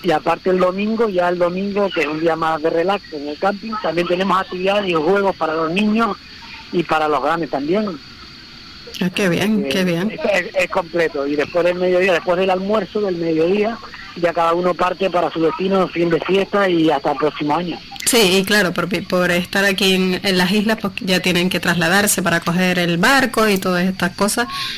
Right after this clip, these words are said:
Speaker 2: entonces les facilitan un poco, pues, que, que sea un día un poco más light. Pues,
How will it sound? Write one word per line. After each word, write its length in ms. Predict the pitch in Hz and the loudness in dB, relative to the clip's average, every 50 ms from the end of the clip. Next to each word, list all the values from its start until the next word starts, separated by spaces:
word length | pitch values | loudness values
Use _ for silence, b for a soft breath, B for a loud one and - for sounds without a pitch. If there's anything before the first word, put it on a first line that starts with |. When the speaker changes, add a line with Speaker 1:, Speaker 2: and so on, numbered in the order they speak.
| B B - | B B -6
Speaker 2:
entonces 260 | 185 185 196 233 220 | -2 0 2 2 4
les 120 | 202 196 | 2 2
facilitan 580 | 190 214 208 - - 196 190 190 190 208 196 196 | 2 2 2 2 2 2 2 2 2 2 0 2
un 120 | 196 196 | 2 2
poco, 240 | 185 196 190 214 208 | 0 0 0 -2 -2
pues, 320 | - 185 175 170 165 170 - - - - - | -2 0 0 0 0 -2 -4 -8 -14 -8 -4
que, 360 | - 175 165 165 160 165 180 B B B B B B B - | -2 0 0 0 -2 -4 -6 B B B B B B B -2
que 120 | - 185 | 0 0
sea 160 | 185 - 196 | 2 2 2
un 160 | 196 202 202 190 | 2 4 4 4
día 180 | 202 202 196 | 4 4 2
un 80 | 202 190 | 2 0
poco 200 | 196 180 185 185 | 0 -2 0 2
más 200 | 180 180 175 147 | 2 2 2 2
light. 300 | 160 151 147 127 131 - - - - - - B B B B B B B B B B B - | 0 0 0 0 -2 -4 -8 -14 -18 -20 -20 B B B B B B B B B B B -2
Pues, 220 | - 196 185 185 | 0 2 2 2